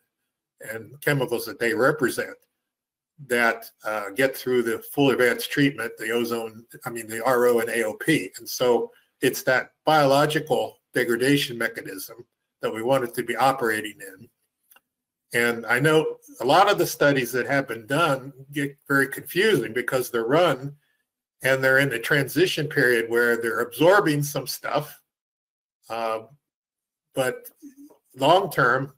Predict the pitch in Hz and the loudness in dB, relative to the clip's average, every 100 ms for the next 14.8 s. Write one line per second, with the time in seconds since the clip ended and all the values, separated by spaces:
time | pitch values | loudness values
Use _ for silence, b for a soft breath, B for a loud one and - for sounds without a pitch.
0 | _ 135 123 123 120 117 117 120 135 120 | _ -8 -6 -6 -6 -8 -8 -8 -6 -2
1 | 123 113 131 147 135 110 117 117 117 117 | 0 2 0 0 -4 -4 -4 -4 -6 -8
2 | 110 110 117 117 120 113 - 120 113 110 | -8 -8 -6 -2 -2 -2 -8 -8 -6 -6
3 | 98 - - 143 - 139 127 117 120 - | -10 -16 -10 -8 -2 0 2 0 -6 -20
4 | _ _ - 127 - 170 - - _ - | _ _ -10 -6 0 2 2 -4 _ -20
5 | 110 - 117 113 b b b - 123 127 | -12 -4 -2 -4 b b b -2 0 4
6 | 156 151 139 127 123 123 - 113 - 185 | 4 4 4 2 0 -6 -6 -10 0 4
7 | 233 180 117 113 113 - 123 113 135 113 | 6 6 2 -2 -6 -8 -10 -8 -8 -8
8 | 117 - 120 110 - 127 123 131 123 120 | -10 -8 -8 -8 -12 -14 -14 -12 -10 -8
9 | - 156 165 113 113 - - _ _ _ | -4 0 2 0 -4 -12 -16 _ _ _
10 | _ _ _ 135 135 131 131 143 135 143 | _ _ _ 0 2 0 2 4 4 2
11 | - 160 147 180 180 151 - 160 143 - | 0 2 4 2 2 -2 -2 -2 -2 -4
12 | - 190 208 123 120 127 127 - _ _ | 2 4 4 2 -2 -4 -4 -6 _ _
13 | _ _ _ _ 143 143 - 175 196 185 | _ _ _ _ 0 0 0 2 4 4
14 | 156 147 151 143 135 - - | 2 0 2 4 2 -4 -14